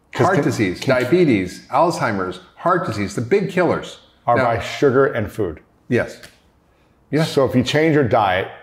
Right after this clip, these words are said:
Speaker 1: you should be able to cu-, cure,
Speaker 2: Prevent those.
Speaker 1: h-, prevent
Speaker 2: Or cure sometimes. Like
Speaker 1: Sometimes cure. Depends how far
Speaker 2: Yeah.
Speaker 1: along things are, I
Speaker 2: Yeah.
Speaker 1: guess.
Speaker 2: Yeah.
Speaker 1: But you can prevent heart disease,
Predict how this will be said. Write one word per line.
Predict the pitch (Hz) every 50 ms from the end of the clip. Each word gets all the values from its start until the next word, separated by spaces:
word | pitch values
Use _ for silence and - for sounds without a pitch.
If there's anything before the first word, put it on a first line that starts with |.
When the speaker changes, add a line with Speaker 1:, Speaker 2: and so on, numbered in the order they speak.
| - -
Speaker 1:
you | 120 113
should | 117 - 120 101
be | 117
able | 117 113 110 110
to |
cu-, | - - - 123 - - - -
cure, | - - 135 127
Speaker 2:
Prevent | 123 127 117 98 -
those. | 107 90 85 -
Speaker 1:
h-, | - -
prevent | - 113 123 104 120 120 120 123 120 117 - -
Speaker 2:
Or | - 135 156 175
cure | 165 170 - 175 196 220 196
sometimes. | - 151 123 104 92 110 90 80 87 82 -
Like | 92 - 107
Speaker 1:
Sometimes | 104 127 110 107 95
cure. | - - 110 101
Depends | 117 - 131 131 110 -
how | 127 117
far | - 160
Speaker 2:
Yeah. | 190 123 113 113
Speaker 1:
along | 113 110 110 104 -
things | 120 117 107 98
are, | 113 113 113
I |
Speaker 2:
Yeah. | 180 190 151
Speaker 1:
guess. | 135 143 143 - - - - -
Speaker 2:
Yeah. | 165 185 160
Speaker 1:
But | - - 110
you | -
can | - 113
prevent | 107 117 95 120 120 110
heart | - - 120 123 110 92
disease, | 117 110 92 107 113 113 113 113 107 107 - - -